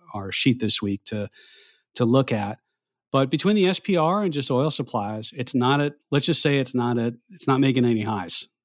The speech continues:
you know? So I think it's just something to watch. And it, and the contrarian thing would be maybe to buy some energy. I don't know what energy company is gonna do. You know, I'm not telling you to buy or sell those, but a contrarian thing right now would be,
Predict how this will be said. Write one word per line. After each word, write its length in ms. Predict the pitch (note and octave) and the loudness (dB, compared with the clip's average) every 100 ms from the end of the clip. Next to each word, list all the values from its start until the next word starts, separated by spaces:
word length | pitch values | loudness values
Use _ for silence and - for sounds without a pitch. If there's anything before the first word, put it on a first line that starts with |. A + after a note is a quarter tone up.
| _ | _
you 120 | G#2 | -10
know? 160 | G2 G2 | -8 -6
So 380 | - G#2 F#2+ F#2 _ _ _ _ - | -6 -6 -8 -10 _ _ _ _ -2
I 80 | |
think 140 | A#2+ C3+ | 2 2
it's 80 | D#3+ | 2
just 140 | C#3+ | 2
something 260 | C#3+ C3+ C3+ | 0 2 2
to 60 | |
watch. 440 | D3+ C#3+ - - - _ - | 2 0 -4 -8 -12 _ -10
And 220 | A2 A2 | -6 -4
it, 120 | A2 B2 | -6 -4
and 120 | A#2+ | -4
the 60 | G#2+ | -2
contrarian 680 | A2+ D3+ C#3+ D#3 D3 C3+ | -2 2 2 4 2 2
thing 260 | G#3 A3+ C#3 | 2 2 2
would 140 | B2 | 0
be 300 | A#2+ B2 B2 - _ _ _ _ _ _ _ | 0 0 -2 -8 _ _ _ _ _ _ _
maybe 340 | - B2+ C#3 C3+ | -2 2 2 2
to 80 | A#2+ | 2
buy 240 | B2 B2 | 0 0
some 200 | - B2+ | -2 -2
energy. 280 | C#3 A#2+ A2+ | -2 -2 0
I 120 | D#3+ | 2
don't 140 | E3+ | 4
know 60 | D#3 | 4
what 120 | B2+ | 4
energy 280 | A#2 A2+ A2 | 2 -2 -4
company 280 | A2+ G2+ G#2 | -6 -6 -6
is 80 | A2 | -6
gonna 180 | F#2+ | -8
do. 200 | F2+ F#2 G2 | -8 -10 -8
You 100 | G#2 | -6
know, 240 | G2 G#2 | -4 -4
I'm 120 | A2 | -2
not 120 | G#2+ G#2 | -2 2
telling 240 | A#2 G#2 | 2 2
you 100 | G2 | -2
to 60 | G#2 | -4
buy 200 | F2+ F#2 | -6 -4
or 80 | |
sell 260 | F2 G#2+ G2 | -4 -2 -2
those, 300 | G2+ G2+ - _ _ _ _ - | -4 -6 -8 _ _ _ _ -8
but 180 | G#2+ - | -8 -6
a 100 | - | -8
contrarian 540 | - A2+ C3 B2 A#2+ A2+ | -4 -2 2 4 4 2
thing 160 | B2 | 2
right 200 | A2+ G#2 | 0 -2
now 180 | G#2+ G2+ | -6 -6
would 140 | G2 | -6
be, 340 | G2 G2 G2 | -6 -6 -6